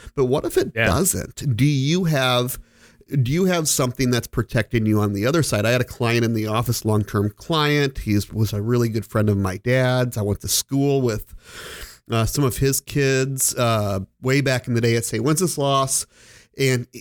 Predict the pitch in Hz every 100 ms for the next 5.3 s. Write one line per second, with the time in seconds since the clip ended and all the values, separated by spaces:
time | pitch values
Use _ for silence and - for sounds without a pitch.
0 | - 139 202 208 156 147 139 127 123 135
1 | 135 147 135 135 180 185 180 143 123 120
2 | - _ _ 135 127 117 - _ _ _
3 | _ - 131 127 139 151 151 127 120 117
4 | - 127 113 113 113 110 101 117 113 104
5 | 143 190 -